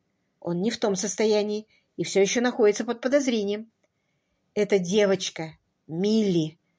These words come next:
Она запугана и боится миссис Конрой,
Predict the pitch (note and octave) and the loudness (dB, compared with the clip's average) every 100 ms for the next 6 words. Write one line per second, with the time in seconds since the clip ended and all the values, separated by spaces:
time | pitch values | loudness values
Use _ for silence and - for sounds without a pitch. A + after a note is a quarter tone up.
0 | _ _ _ - G3 F#3+ A3 F3+ G#3 G#3 | _ _ _ -6 -2 0 0 2 0 0
1 | B3+ C4 G3+ D#3+ D3 C#3+ _ _ _ - | 0 2 2 0 -4 -10 _ _ _ -8
2 | G#3 G3+ G3+ C#4 C#4+ B3+ A3+ B3 C4 - | 0 4 4 4 2 -2 0 -2 -2 0
3 | G3+ F3 F3 E3+ | -2 0 -6 -8